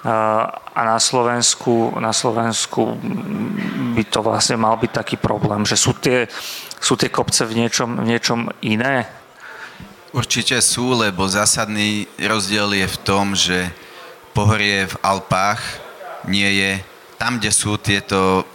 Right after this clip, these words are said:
Speaker 2: lyžiarske strediska, nie je chránené. Nie sú to alpské národné parky, ktoré vyhlasuje vláda Rakúska, Švajčiarska, Talianska. Proste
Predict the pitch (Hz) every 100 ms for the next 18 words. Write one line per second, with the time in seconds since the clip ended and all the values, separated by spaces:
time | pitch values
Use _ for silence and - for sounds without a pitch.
0 | 98 104 107 - - 92 - 98 90 -
1 | 98 95 92 92 92 82 - - - -
2 | - - - 110 95 98 98 90 82 -
3 | - - - - 104 110 110 - 104 -
4 | 107 104 - 104 98 101 101 98 92 101
5 | 101 - 98 - 98 95 95 95 95 -
6 | 98 95 92 90 - - - - 90 92
7 | 95 95 95 92 90 - - - 92 101
8 | - 98 - - 98 92 90 - 92 101
9 | - 98 92 - 95 87 92 95 98 98
10 | - 104 98 101 - - - 101 - -
11 | 98 95